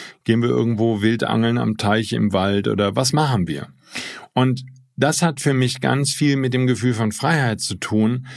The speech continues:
und ganz viel mit diesem spielerischen Verhalten zu tun.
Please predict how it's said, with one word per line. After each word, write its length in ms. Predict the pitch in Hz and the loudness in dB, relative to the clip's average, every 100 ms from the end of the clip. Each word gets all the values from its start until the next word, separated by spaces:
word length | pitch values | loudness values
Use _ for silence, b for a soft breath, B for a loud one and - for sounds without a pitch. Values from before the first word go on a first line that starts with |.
| B B B _ | B B B _
und 280 | - 117 107 - _ | 0 0 0 -8 _
ganz 400 | 117 135 156 - | 0 2 0 0
viel 360 | 143 139 135 | 0 2 2
mit 300 | - 120 110 | 0 -2 -2
diesem 240 | 120 120 117 | 0 0 0
spielerischen 1000 | - - - - 156 165 135 107 101 104 | -2 -6 -12 -4 0 2 2 2 0 0
Verhalten 800 | - 98 107 98 85 82 80 90 _ | 0 0 2 0 -2 -4 -6 -10 _
zu 180 | - 95 | -4 -4
tun. 440 | - 87 - - | -2 -4 -4 -8